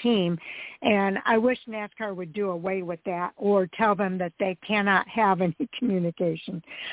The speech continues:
Um, they have to be sequestered or whatever during the race, um,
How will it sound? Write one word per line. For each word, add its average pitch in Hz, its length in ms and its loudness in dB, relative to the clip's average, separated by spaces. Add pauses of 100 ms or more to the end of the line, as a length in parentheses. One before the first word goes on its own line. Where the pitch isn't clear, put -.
(200)
Um, 170 640 0 (560)
they 202 220 2
have 214 180 2
to 220 80 -8
be 202 260 0
sequestered 202 720 -2
or 170 120 0
whatever 175 540 0
during 175 400 -2
the 170 80 -2
race, 180 340 0 (540)
um, 190 680 0